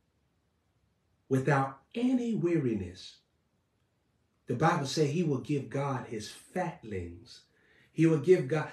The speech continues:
the fat. He was giving God fat money, fat seeds, because he was overwhelmed with the right blood.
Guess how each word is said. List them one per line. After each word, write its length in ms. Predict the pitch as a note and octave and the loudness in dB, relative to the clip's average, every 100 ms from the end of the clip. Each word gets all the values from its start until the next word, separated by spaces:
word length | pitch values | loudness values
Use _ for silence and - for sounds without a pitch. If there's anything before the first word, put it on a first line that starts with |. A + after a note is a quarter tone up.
| - | -8
the 160 | C#3+ D#3 | 4 4
fat. 380 | - G3 - - | 4 0 0 4
He 120 | A3 | 6
was 200 | G3 C3+ | 8 8
giving 300 | F#3+ F#3 D#3 | 6 6 4
God 280 | D#3 C#3+ C3 | 2 0 -2
fat 460 | - G3+ F#3+ - | 2 6 6 6
money, 340 | C3 B2+ G2 F2 | 4 4 2 -4
fat 640 | - - G3+ F#3+ F#3+ - _ _ _ _ _ _ - | -10 0 4 4 2 -6 _ _ _ _ _ _ -12
seeds, 640 | - G3 D3+ G2 F#2 - _ _ _ | 2 4 4 0 -6 -14 _ _ _
because 680 | C#3+ C3 F3+ F3 C3 C3 - _ _ | 0 0 2 2 2 -2 -14 _ _
he 260 | _ - D#3 | _ -4 0
was 280 | C#3 - - | 2 0 2
overwhelmed 920 | E3 D#3+ C#3+ C3 D3 D#3 C3+ G2+ F#2 F#2+ A#2 | 4 4 4 2 2 0 -2 -4 -8 -10 -8
with 180 | A2+ | -6
the 80 | A2 | -6
right 320 | G#2+ A2 G#2 | -6 -8 -10
blood. 440 | G2 A2 G#2+ F2+ | -8 -8 -8 -12